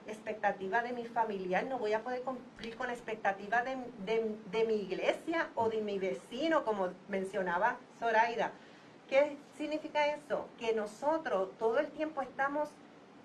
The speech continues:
expuestos a la amenaza de lo, de lo que yo pienso, cómo me va a juzgar la otra persona. Y eso causa alarma.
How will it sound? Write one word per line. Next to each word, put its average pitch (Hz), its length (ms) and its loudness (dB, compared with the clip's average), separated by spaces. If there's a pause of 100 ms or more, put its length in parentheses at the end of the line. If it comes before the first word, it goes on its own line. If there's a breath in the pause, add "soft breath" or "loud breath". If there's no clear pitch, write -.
(120)
expuestos 240 840 0
a 214 140 4
la 196 280 0
amenaza 196 680 0 (480)
de 208 120 0
lo, 190 180 0 (220)
de 202 120 2
lo 190 160 2
que 190 120 0
yo 226 200 2
pienso, 381 520 0
cómo 214 220 0
me 254 160 -4
va 254 80 4
a 254 60 0
juzgar 294 400 -4
la 190 100 0
otra 196 200 -4
persona. - 420 -12 (1400)
Y 214 160 -4
eso 294 300 -2
causa 285 560 -4 (100)
alarma. 165 760 -8